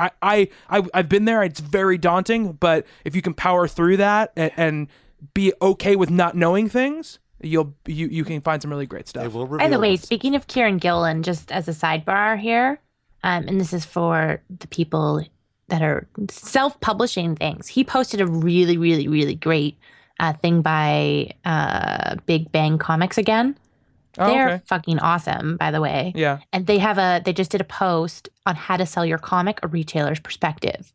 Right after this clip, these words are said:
Speaker 1: Hmm.
Speaker 3: And Kieran Gillen retweeted it to say, um, he said, what did he say?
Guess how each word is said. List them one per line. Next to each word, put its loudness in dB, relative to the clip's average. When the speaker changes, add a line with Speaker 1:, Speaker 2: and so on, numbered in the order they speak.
Speaker 1:
Hmm. -4
Speaker 3:
And 0
Kieran 2
Gillen 2
retweeted 0
it 0
to -8
say, 0
um, -2
he -4
said, 0
what 0
did -2
he -2
say? -8